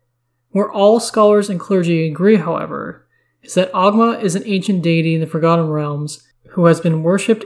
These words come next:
even before the first recorded pieces of history were put down. Ogma has a long history of contending with Lera, the Faerunian goddess of illusions.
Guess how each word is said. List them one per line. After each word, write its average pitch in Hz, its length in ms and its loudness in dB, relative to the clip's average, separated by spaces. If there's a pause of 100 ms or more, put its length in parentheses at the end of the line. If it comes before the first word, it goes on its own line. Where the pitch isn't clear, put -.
(120)
even 208 300 2
before 175 420 2
the 160 80 -2
first 170 420 0
recorded 160 600 2
pieces 175 420 -6
of 175 120 -10
history 160 560 -2 (180)
were 165 100 -6
put - 460 -6
down. 156 540 -4 (880)
Ogma 214 420 4
has 214 200 2
a 196 60 -2
long 175 320 4
history 175 460 -2
of 165 100 -2
contending 165 580 0
with 156 220 -2
Lera, 156 680 -2 (320)
the 170 80 -2
Faerunian 196 760 2
goddess 170 420 2
of 185 140 -6
illusions. - 920 -6